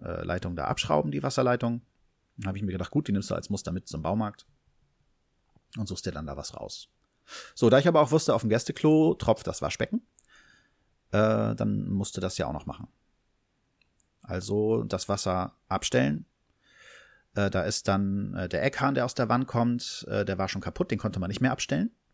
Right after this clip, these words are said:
Deswegen konnte ich nie den tropfenden Wasserhahn reparieren.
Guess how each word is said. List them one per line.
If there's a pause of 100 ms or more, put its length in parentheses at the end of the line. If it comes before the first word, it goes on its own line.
(140)
Deswegen
konnte
ich
nie
den
tropfenden
Wasserhahn
reparieren.